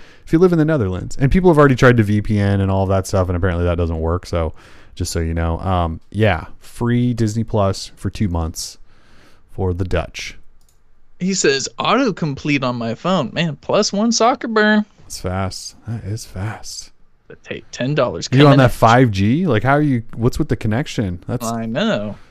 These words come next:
Speaker 1: that millimeter wave <laughs> frying the hand.
Speaker 2: <laughs>
Speaker 1: Hands just burning. "Let me type. Let me type. It's
Speaker 2: So
Speaker 1: hot. It's
Speaker 2: worth it.
Speaker 1: hot." Yeah.
Speaker 2: That's funny. Okay, so the next question, just a heads up, spelling,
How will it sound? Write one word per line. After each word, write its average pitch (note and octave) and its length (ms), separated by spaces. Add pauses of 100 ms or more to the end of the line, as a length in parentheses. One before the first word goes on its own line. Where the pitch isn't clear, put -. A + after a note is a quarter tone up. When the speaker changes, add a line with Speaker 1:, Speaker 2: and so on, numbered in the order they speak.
(200)
Speaker 1:
that G2 160
millimeter G2+ 540
wave A2+ 380
<laughs> - 120
frying G2+ 640
the G#2 140
hand. G#2 480
Speaker 2:
<laughs> - 100
Speaker 1:
Hands G#2+ 420
just G2 220
burning. A2 420
"Let B2+ 100
me B2+ 60
type. D#3 320
Let D#3 120
me D3+ 80
type. D#3+ 260
It's D#3 180
Speaker 2:
So G3 140
Speaker 1:
hot. F#3 120
It's F#3+ 60
Speaker 2:
worth F#3+ 200
it. F#3 80
Speaker 1:
hot." G3 560
Yeah. F2+ 180 (580)
Speaker 2:
That's C3 320
funny. G2+ 380 (580)
Okay, D3+ 280
so D3+ 120
the C#3 80
next F#3+ 280
question, D3+ 600 (340)
just C3+ 200
a C3 60
heads C#3 180
up, C3+ 160
spelling, D#3 680